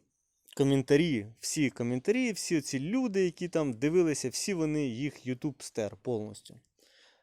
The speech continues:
Сьогодні якраз такий випадок, случай,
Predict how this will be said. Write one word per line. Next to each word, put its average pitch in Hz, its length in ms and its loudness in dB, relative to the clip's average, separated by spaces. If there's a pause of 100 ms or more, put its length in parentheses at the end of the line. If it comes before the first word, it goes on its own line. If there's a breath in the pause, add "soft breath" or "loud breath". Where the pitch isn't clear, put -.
Сьогодні 220 240 0
якраз 180 360 0 (220)
такий 127 280 0
випадок, 131 680 0 (640)
случай, 131 800 -4